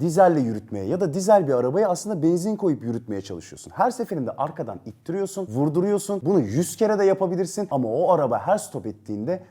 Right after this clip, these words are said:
bu sefer kendinden tiksinmeye başlıyorsun. Çünkü sen başaramıyormuşsun gibi geliyor. Halbuki aslında birlikte başaramıyorsunuz. Dolayısıyla bu da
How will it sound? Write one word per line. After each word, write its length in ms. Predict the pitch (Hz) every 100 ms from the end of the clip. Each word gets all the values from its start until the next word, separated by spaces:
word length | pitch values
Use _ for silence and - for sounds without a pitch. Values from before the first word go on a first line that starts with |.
| _
bu 40 | -
sefer 360 | 107 104 104
kendinden 520 | 104 95 92 90 82 80
tiksinmeye 580 | 80 - 80 73 73
başlıyorsun. 440 | - - - - -
Çünkü 180 | - 196
sen 480 | - - 160 196 175
başaramıyormuşsun 880 | 151 147 127 110 101 90 85 92 78
gibi 200 | 78 76
geliyor. 240 | - 73 165
Halbuki 280 | 180 - 139
aslında 440 | - 165 104 95
birlikte 400 | 110 160 175 180
başaramıyorsunuz. 840 | 151 - 107 92 80 - - - -
Dolayısıyla 720 | 113 127 135 - 151 139 113
bu 120 | 202 180
da 200 | 175